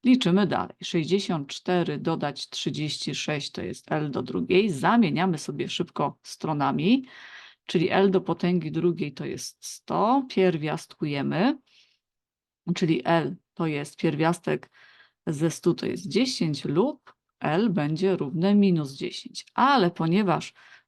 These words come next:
długości boków zawsze są wartościami dodatnimi, czyli ujemną odpowiedź odrzucamy, L jest równe dziesięć,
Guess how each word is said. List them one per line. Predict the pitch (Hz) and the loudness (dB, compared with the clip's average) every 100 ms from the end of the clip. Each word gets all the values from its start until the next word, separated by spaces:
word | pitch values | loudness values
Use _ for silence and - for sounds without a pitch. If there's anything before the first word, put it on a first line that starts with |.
| - | -2
długości | 185 196 196 - 151 | 2 4 2 0 0
boków | 180 180 165 147 | 0 0 -6 -2
zawsze | 170 - - 147 160 | 0 0 -6 -10 -10
są | - 160 156 147 | -4 -2 0 0
wartościami | 160 - 151 - 160 156 | -2 -2 -6 -2 0 0
dodatnimi, | 143 160 151 143 165 165 156 | 0 0 0 -2 -2 0 -2
czyli | 147 156 151 - | -4 -4 -4 0
ujemną | 170 165 175 165 156 151 147 127 | 2 4 4 2 0 -2 -4 -6
odpowiedź | 156 - 151 143 127 - | -8 -4 -2 -4 -4 0
odrzucamy, | 156 160 185 - 185 190 226 320 - _ _ _ _ _ _ _ _ - | 0 2 2 4 4 4 4 0 -4 _ _ _ _ _ _ _ _ 2
L | 196 196 | 4 6
jest | 160 143 | 4 0
równe | 160 165 151 143 | 0 0 -2 -4
dziesięć, | 135 143 - 254 277 277 | -6 -8 0 4 4 0